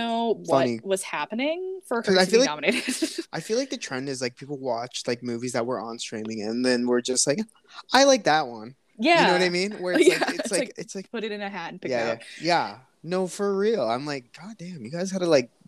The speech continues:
Speaker 2: still do," like, and the shitty part is, like, all these people definitely do get screeners. But, like,
Speaker 1: Yes.
Speaker 2: now I'm starting to worry that people don't have D V D players anymore.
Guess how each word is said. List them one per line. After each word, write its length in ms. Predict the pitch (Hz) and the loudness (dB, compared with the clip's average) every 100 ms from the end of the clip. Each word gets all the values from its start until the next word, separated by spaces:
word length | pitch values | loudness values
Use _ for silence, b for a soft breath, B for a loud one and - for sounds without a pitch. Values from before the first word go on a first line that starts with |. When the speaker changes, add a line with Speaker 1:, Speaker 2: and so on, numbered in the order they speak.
| - | -4
Speaker 2:
still 360 | - - 139 | -2 4 4
do," 160 | 143 143 - | 4 0 2
like, 280 | 139 165 - - B B B | 4 4 2 -14 B B B
and 140 | 202 | 2
the 40 | 220 | 2
shitty 300 | 208 233 247 | 2 0 2
part 180 | 233 226 | 4 4
is, 180 | 208 | 6
like, 200 | 185 156 | 4 2
all 160 | - 131 | 0 -2
these 180 | 156 156 | -2 -6
people 200 | 160 151 | -6 -6
definitely 540 | 123 120 113 127 117 | -4 -2 -2 -2 -6
do 180 | 113 110 | -4 -4
get 160 | 110 - | -2 -4
screeners. 640 | - 104 95 85 - - b b b _ - | -6 -6 -8 -8 -8 -10 b b b _ 2
But, 100 | 127 | 4
like, 300 | 131 127 127 | 4 4 2
Speaker 1:
Yes. 100 | 131 | 2
Speaker 2:
now 180 | 131 | 4
I'm 100 | 139 | 2
starting 280 | 160 170 165 | 0 -2 0
to 60 | 156 | -2
worry 320 | 120 120 113 | 0 2 2
that 160 | 110 104 | 0 -4
people 240 | 127 110 - | -8 -10 -8
don't 220 | 113 107 | -8 -6
have 160 | 104 113 | -6 -6
D 80 | 98 | -6
V 60 | |
D 140 | - 85 | -6 -4
players 380 | - - - | -2 -2 -2
anymore. 440 | - 60 52 50 | -6 -10 -10 -10